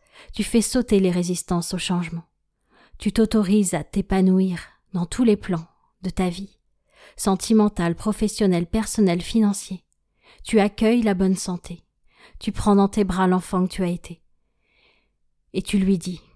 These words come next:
Je te promets, à partir de maintenant, nous remplaçons la peur par la joie. Nous allons vivre pleinement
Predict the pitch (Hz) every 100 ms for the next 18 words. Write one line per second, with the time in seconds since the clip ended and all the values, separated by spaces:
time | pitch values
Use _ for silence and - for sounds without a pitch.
0 | _ _ _ _ - 202 196 190 - 208
1 | 185 170 - _ _ _ _ _ _ _
2 | _ - 175 196 190 - 214 190 175 180
3 | 196 - 156 170 _ _ _ _ _ _
4 | - 202 196 220 226 208 - 220 196 185
5 | - 214 - - 185 175 175 165 160 -
6 | _ _ _ _ _ _ 202 196 202 214
7 | 202 214 196 202 202 226 214 196 170